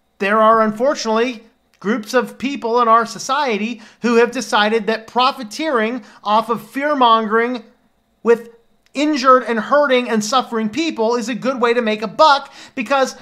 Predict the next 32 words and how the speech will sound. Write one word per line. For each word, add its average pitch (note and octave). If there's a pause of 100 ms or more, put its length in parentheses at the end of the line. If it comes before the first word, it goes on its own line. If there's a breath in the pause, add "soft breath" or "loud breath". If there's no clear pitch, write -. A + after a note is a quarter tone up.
(140 loud breath)
would D#4
you F4+
like D4+
to C4+
die F#3
or D4
would C#4+
you D#4+
like D#4
to E4
pay B3+
us B3+
thousands G3
of B3
dollars? D#4+ (200)
But -
that's E4
just F4
a D4+
Band-Aid. D#4+
I B3
can D#4
buy C4
one C#4
at C#4
the D4+
C D#4+
V D#4
S F4+
for D#4
fifty D4+
cents. -